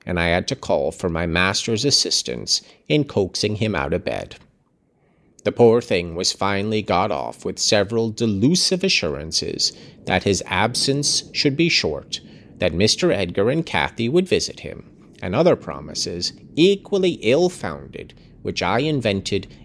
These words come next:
and reiterated at intervals throughout the way. So, poor Linton is off to Wuthering Heights, where he will live to,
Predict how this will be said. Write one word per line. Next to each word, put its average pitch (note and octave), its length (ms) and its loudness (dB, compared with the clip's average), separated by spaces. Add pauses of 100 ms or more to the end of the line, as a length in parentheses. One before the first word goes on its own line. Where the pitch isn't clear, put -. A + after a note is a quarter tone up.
and G2 240 -2
reiterated D#2 760 -2
at E2+ 120 -4
intervals A#2 680 -2
throughout E2 420 -2
the G#2+ 80 0
way. E2+ 340 -4 (1700)
So, - 340 6 (1500)
poor B2 300 4
Linton F#2 540 0 (380)
is G#2+ 360 2
off A#2 640 0 (320)
to B2 640 4 (640)
Wuthering A2 520 2
Heights, G#2 440 0
where A2 160 4
he A2+ 260 2
will A2 200 2
live F2+ 560 -4 (400)
to, F#2+ 560 0